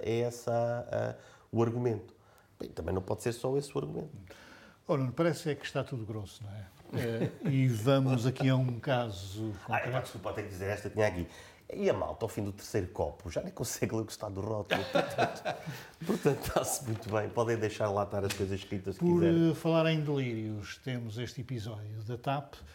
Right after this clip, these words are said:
Speaker 2: hum, em que na segunda-feira o, foram, foi demitida a C E O da empresa, o seu presidente do Conselho de Administração, que era um senhor que a gente também não sabia muito bem quem era.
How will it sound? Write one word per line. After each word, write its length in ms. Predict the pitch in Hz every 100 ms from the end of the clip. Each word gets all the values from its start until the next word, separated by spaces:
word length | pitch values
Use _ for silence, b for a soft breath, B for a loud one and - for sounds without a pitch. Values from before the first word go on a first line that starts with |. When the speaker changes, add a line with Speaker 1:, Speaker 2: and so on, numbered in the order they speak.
| B B -
Speaker 2:
hum, 800 | 127 123 117 117 113 113 127 - 180
em 180 | 123 117
que 180 | 139
na 120 | 120 117
segunda-feira 920 | - 127 123 - 127 117 110 110 147 233
o, 960 | 127 110 110 107 107 104 104 101 101 107
foram, 420 | - 110 101 104 107 139
foi 200 | - 110
demitida 600 | 104 107 104 120 113 107 107 110
a 60 | 104
C 180 | -
E 260 | 110 110 120
O 220 | 113 104 101
da 160 | 104 101
empresa, 520 | 104 151 170 139 110
o 120 | 127
seu 160 | 117 110
presidente 360 | - 101 113 101
do 60 |
Conselho 300 | 113 104 110
de 40 | 104
Administração, 440 | 101 - 110 202
que 100 | 196
era 60 | 131
um 40 |
senhor 160 | 117 151
que 100 | -
a 180 | 123 113
gente 120 | 120
também 180 | 113 107
não 80 | 107
sabia 240 | 107 107
muito 180 | 104 -
bem 100 | 101
quem 120 | 98
era. 180 | 90